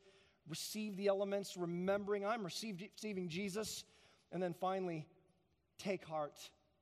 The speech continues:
Here's the beauty. I could never, never meet this standard of righteousness, but guess what? Not only can he and did he, and I receive him,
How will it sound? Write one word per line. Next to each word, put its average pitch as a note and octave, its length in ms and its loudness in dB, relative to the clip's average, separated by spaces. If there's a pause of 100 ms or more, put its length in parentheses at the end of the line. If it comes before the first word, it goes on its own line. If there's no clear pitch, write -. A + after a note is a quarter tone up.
(260)
Here's G3+ 260 0
the F#3 100 -2
beauty. F3+ 400 0 (280)
I B3+ 120 -2
could C#4+ 180 -2 (140)
never, F4+ 960 4 (1000)
never C#4 600 6
meet B3 360 -2
this A#3+ 180 0
standard A3+ 640 -2
of E3+ 160 0
righteousness, F#3 920 0
but E3+ 140 -4
guess E3+ 280 0
what? D3 380 0 (600)
Not B3+ 300 10
only D4 240 6
can C4 360 2
he C#4+ 500 4 (260)
and A#3 240 2
did C#4+ 200 6
he, G3+ 480 2 (500)
and A#3+ 160 4
I D4+ 200 10
receive C#4+ 440 2
him, D4+ 420 10